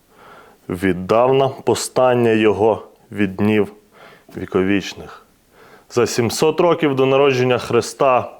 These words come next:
в місті Вифлеємі пророк Михей, Господь через пророка Михея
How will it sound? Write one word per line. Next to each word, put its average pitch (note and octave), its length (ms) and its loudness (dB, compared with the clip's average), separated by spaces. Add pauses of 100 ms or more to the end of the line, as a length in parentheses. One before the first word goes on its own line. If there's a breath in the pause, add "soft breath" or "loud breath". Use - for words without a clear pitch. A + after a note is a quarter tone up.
(240)
в G2 120 -8
місті A#2+ 360 -2
Вифлеємі G#2 760 2 (800 loud breath)
пророк A2 420 2
Михей, A#2+ 500 2 (1400 loud breath)
Господь A#2 640 2
через G2 280 -2
пророка A#2 500 0
Михея G#2 560 -2